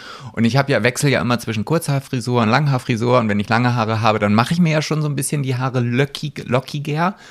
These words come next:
Und da hab ich gesagt: „Ah, kannst du die nicht irgendwie, können wir da nicht eine, eine, eine Dauerwelle reinmachen? Nur so ein bisschen. Also jetzt, ich will jetzt nicht Mini-Pli haben, aber“,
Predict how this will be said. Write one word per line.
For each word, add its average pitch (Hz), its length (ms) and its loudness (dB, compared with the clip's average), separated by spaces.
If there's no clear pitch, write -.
Und 120 80 0
da 120 60 4
hab 123 40 2
ich 113 80 -2
gesagt: - 160 -4
„Ah, - 240 -8
kannst - 320 -6
du 104 40 -8
die 104 120 -8
nicht 110 220 -4
irgendwie, 110 260 -4
können 104 220 -2
wir 120 80 0
da 110 140 -2
nicht 107 200 0
eine, 92 200 0
eine, 90 140 0
eine 80 200 -2
Dauerwelle 113 580 2
reinmachen? 110 680 0
Nur 117 120 4
so 101 120 2
ein 104 100 2
bisschen. 87 500 2
Also 104 200 0
jetzt, 117 260 0
ich - 180 -10
will 120 80 0
jetzt 113 240 -4
nicht 131 160 -2
Mini-Pli 120 640 2
haben, 80 460 2
aber“, 101 360 2